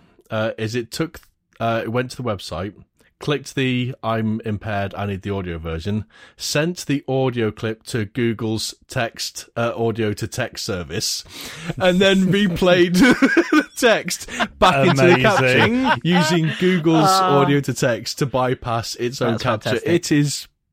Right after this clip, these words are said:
Speaker 1: brilliant. Um, like I said, it's not new, but it was reported back in reCAPTCHA two. It still exists in reCAPTCHA three, so it is still,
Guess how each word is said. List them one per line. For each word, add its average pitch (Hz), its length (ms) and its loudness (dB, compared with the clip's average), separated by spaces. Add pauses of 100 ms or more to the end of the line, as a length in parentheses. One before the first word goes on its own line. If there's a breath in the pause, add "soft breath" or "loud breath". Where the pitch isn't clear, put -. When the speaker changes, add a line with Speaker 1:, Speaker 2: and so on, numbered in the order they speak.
(200)
Speaker 1:
brilliant. 113 760 -2 (680 loud breath)
Um, 113 540 0 (260 soft breath)
like 156 100 2
I - 20 -4
said, 165 220 -2
it's 165 180 0
not 180 240 2
new, 147 480 2 (280)
but 131 300 0 (800)
it 127 180 0
was 139 240 0
reported 127 560 -2
back - 220 -4
in 104 100 0
reCAPTCHA 104 420 -4
two. 131 380 0
It 117 80 -2
still 135 320 -2
exists 113 540 -2
in 95 160 -2
reCAPTCHA 95 480 -6
three, 98 240 -6
so - 120 -6
it 95 60 -6
is 101 140 -4
still, 101 360 -4